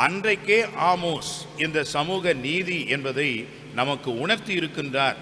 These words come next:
என்பதை இன்றைய முதல் வாசகம் நமக்கு சொல்கிறது. நற்செய்தி வாசகத்திலே வாருங்கள், ஆண்டவர் ஒரு அருமையான கதையை, உவமையை சொல்கின்றார். "செல்வர் ஒருவர்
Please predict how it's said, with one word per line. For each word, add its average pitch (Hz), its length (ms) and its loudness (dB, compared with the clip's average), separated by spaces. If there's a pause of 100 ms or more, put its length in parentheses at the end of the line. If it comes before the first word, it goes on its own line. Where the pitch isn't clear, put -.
(140)
என்பதை 123 420 0 (480)
இன்றைய 113 320 -2
முதல் 135 340 -2
வாசகம் 107 560 -4
நமக்கு 107 340 -4
சொல்கிறது. 90 460 -6 (800)
நற்செய்தி 247 480 0
வாசகத்திலே 156 680 2
வாருங்கள், 120 440 0 (680)
ஆண்டவர் 170 520 2 (100)
ஒரு 139 220 0
அருமையான 151 560 0 (640)
கதையை, 131 460 0 (240)
உவமையை 123 540 0
சொல்கின்றார். 87 580 -6 (680)
"செல்வர் 190 560 2 (480)
ஒருவர் 139 440 2